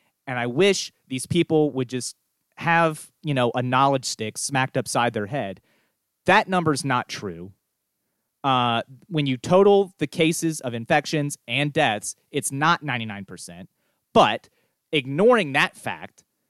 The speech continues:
we don't know the long-term ramifications from this because it's a brand new disease. And again, I didn't know there were so many medical experts that were just not working in the medical field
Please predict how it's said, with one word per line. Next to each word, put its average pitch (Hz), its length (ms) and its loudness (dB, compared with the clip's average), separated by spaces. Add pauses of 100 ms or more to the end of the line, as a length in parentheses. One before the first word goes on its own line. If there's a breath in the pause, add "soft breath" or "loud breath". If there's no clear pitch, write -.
(520)
we 170 160 0
don't 202 420 4
know 185 280 6
the 170 80 0
long-term 170 520 2
ramifications 147 760 -4
from 160 240 -4
this 120 180 -6
because 127 260 -8
it's 120 140 -16
a 123 40 -16
brand 135 340 -8
new 135 100 -6
disease. 110 580 -12 (680)
And 123 160 -6
again, 131 520 0
I 117 120 -4
didn't 226 400 -2
know 170 160 4
there 170 100 2
were 127 100 -2
so 175 240 0
many 165 220 -4
medical 139 420 -2
experts 113 600 -8
that 135 160 -2
were 135 140 -4
just 135 360 -6
not 131 400 -2
working 139 440 -2
in 117 80 -10
the 117 60 -8
medical 131 360 -6
field 98 480 -8